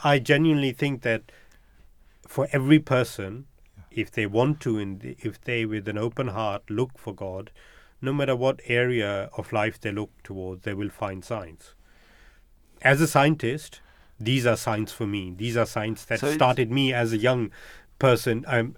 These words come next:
Speaker 1: I wasn't a scientist then. I was just a s-, student. That started me thinking down this route that,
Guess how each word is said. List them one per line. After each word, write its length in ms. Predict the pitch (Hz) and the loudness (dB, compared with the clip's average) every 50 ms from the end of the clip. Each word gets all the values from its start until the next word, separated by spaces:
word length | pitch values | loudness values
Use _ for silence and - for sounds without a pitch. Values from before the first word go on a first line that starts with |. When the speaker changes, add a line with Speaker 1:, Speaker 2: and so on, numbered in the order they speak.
| - - - | -8 -6 -2
Speaker 1:
I 40 | 110 | 2
wasn't 280 | 104 120 113 104 104 | 4 4 4 4 0
a 80 | 107 101 | -2 0
scientist 400 | - 120 127 143 123 123 101 92 | 2 2 4 4 4 2 0 0
then. 220 | 101 104 117 120 | -2 -2 -2 -2
I 80 | 113 101 | -4 -4
was 160 | 98 104 95 | -4 -6 -6
just 320 | - 117 113 - - - | -6 -6 -8 -8 -8 -8
a 140 | 110 101 101 | -8 -6 -6
s-, 200 | 95 - - - - | -8 -12 -14 -20 -20
student. 580 | - - - - 127 127 120 110 95 117 139 - - - - - - - - - - - - - | -20 -20 -8 -6 -4 -2 -2 -2 -4 -4 -8 -14 -18 -20 -20 -20 -20 -20 -20 -20 -20 -20 -16 -2
That 280 | 117 120 117 120 113 | 2 2 2 2 0
started 420 | - - - 120 117 120 - 110 101 | -2 0 2 2 2 2 0 -2 0
me 180 | 113 117 113 | 0 0 0
thinking 520 | 110 - 120 113 104 107 117 104 98 95 92 | 0 0 0 0 0 -2 -4 -4 -4 -4 -6
down 240 | 104 101 98 98 | -6 -6 -6 -6
this 240 | 95 95 90 - - | -8 -8 -10 -6 -4
route 180 | 107 104 104 - - | -4 -4 -4 -6 -8
that, 160 | - 92 87 | -10 -12 -12